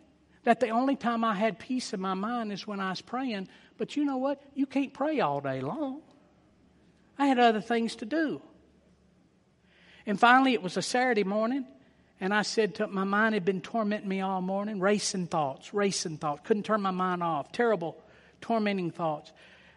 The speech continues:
And I told Amanda about noon, I said, "I'm going, uh, keep Tyler." He was just a little bitty fella.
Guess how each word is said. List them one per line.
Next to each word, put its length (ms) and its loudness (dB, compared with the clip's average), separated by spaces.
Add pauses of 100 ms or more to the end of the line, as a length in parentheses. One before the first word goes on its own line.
And 100 0
I 80 4
told 300 0
Amanda 380 0
about 300 2
noon, 220 0
I 60 2
said, 200 -6
"I'm 120 -2
going, 420 -6
uh, 120 -12 (840)
keep 240 -4
Tyler." 340 0
He 160 -2
was 120 -4
just 180 -6
a 60 -8
little 140 -4
bitty 200 -4
fella. 180 -12